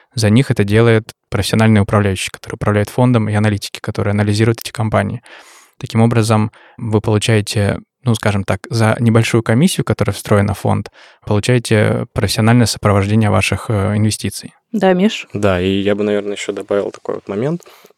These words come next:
Speaker 3: Э, если вот рассматривать чисто фонд, э, на валютные облигации локальные, то если инвестор самостоятельно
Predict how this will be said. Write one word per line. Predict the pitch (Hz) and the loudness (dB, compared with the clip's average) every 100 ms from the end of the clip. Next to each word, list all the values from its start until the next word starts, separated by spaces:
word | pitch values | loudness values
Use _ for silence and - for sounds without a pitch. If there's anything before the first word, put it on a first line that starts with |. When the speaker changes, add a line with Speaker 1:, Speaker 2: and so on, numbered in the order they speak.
| - | -8
Speaker 3:
Э, | 98 90 92 90 | -4 -2 -2 -2
если | 107 98 - | -2 -4 -4
вот | 95 101 | -2 0
рассматривать | - 110 98 95 90 - - - _ _ | 2 0 0 -2 -2 -4 -8 -10 _ _
чисто | - 101 - - | -4 -4 -4 -8
фонд, | - 98 92 - | -2 -2 -2 -6
э, | 95 92 | -6 -4
на | 92 92 90 87 87 - 107 110 110 - | -2 -2 -2 -2 -6 -8 -12 -18 -18 -8
валютные | 95 95 90 92 90 87 | -2 0 0 0 0 -2
облигации | 87 - 92 98 165 - 98 | -4 -6 -4 0 0 0 -2
локальные, | 95 101 92 90 90 - - _ _ - | 0 0 0 0 -2 -8 -20 _ _ -4
то | 101 101 101 98 | 0 2 2 2
если | 104 117 - 101 98 _ _ - | 0 0 2 0 0 _ _ -4
инвестор | 117 104 - - | 2 2 2 -2
самостоятельно | - 107 - 113 95 - 95 95 | -2 -2 0 0 0 0 -4 -4